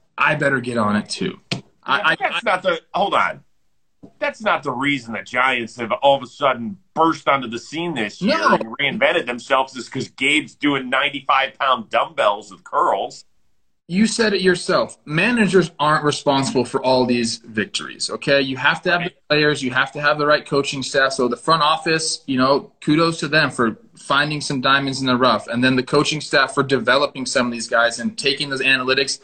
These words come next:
Speaker 1: and making it palatable for these players. But Gabe, you know, for what managers do, he's the best at it. Showing up every single day like that, giving you, giving you, showing you and setting an example, there's nobody better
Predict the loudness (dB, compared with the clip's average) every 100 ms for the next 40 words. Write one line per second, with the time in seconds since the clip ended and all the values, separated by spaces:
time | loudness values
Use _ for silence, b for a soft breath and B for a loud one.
0 | b 2 2 4 0 0 2 2 2 -2
1 | -2 2 0 2 2 2 0 -6 -10 B
2 | B B _ -2 0 0 2 0 -4 b
3 | b b -4 2 2 2 -4 -12 -12 _
4 | -18 0 2 4 2 -2 0 0 2 2
5 | 2 2 4 4 4 -2 0 0 0 0
6 | -2 -4 -12 -20 _ _ _ _ _ _
7 | _ _ -2 0 2 2 0 0 0 0
8 | 0 -2 -4 _ 2 2 2 -2 0 0
9 | 2 4 4 2 -2 -4 0 2 2 2
10 | 2 2 2 0 -8 B B B B B
11 | B -12 -14 -14 -14 _ -6 2 2 4
12 | 2 2 2 -2 2 2 4 4 2 2
13 | 2 2 2 2 2 2 0 2 2 2
14 | 0 0 2 4 2 0